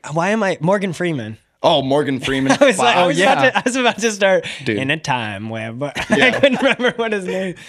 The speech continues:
Speaker 1: That's such a, um, stacked cast.
Speaker 2: Dude, yes. Dude, um, no, literally.
Speaker 3: Aaron Eckhart.
Speaker 2: Aaron Eckhart.
Speaker 3: Yeah.
Speaker 2: Dude, he was awesome in that movie.
Speaker 3: Yeah.
Speaker 1: Oh, yeah.
Speaker 3: I feel
Speaker 2: Every
Speaker 3: like
Speaker 2: single
Speaker 3: everyone
Speaker 2: one of 'em was.
Speaker 1: I don't,
Speaker 3: so
Speaker 1: yeah,
Speaker 3: good.
Speaker 1: there was no one I was like,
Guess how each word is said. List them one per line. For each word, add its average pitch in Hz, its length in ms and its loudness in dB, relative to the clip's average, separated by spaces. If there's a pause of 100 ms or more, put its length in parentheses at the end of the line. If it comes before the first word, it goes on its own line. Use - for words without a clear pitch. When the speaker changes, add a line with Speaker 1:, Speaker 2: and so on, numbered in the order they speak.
(180)
Speaker 1:
That's 262 200 0
such 277 220 -2
a, 180 280 -2
um, 143 300 -2
stacked - 1000 -4
cast. 127 260 -8
Speaker 2:
Dude, 110 260 -4
yes. - 440 -6 (400)
Dude, 127 320 -2 (760)
um, 117 280 -4 (500)
no, 117 200 0
literally. 131 600 -2 (840)
Speaker 3:
Aaron 151 240 0
Eckhart. 113 380 -4 (380)
Speaker 2:
Aaron 110 220 -2
Eckhart. 104 320 -4
Speaker 3:
Yeah. 95 220 -14
Speaker 2:
Dude, 143 160 -2
he 131 160 -6
was 185 160 -4
awesome 110 360 -4
in 113 80 -6
that 120 100 -8
movie. 123 240 -8
Speaker 3:
Yeah. 147 160 -2
Speaker 1:
Oh, 131 40 -8
yeah. 135 180 -8
Speaker 3:
I 175 100 -2
feel 180 100 2
Speaker 2:
Every 214 160 2
Speaker 3:
like 175 40 -4
Speaker 2:
single 170 300 2
Speaker 3:
everyone 135 220 0
Speaker 2:
one 185 140 2
of 165 140 0
'em 110 140 -2
was. 98 480 -6
Speaker 1:
I 160 40 -6
don't, 180 40 -2
Speaker 3:
so 143 160 2
Speaker 1:
yeah, - 80 -2
Speaker 3:
good. 110 60 0
Speaker 1:
there 151 80 0
was 151 120 -4
no 151 160 0
one 151 160 -2
I 120 100 -4
was 117 120 -6
like, 107 220 -10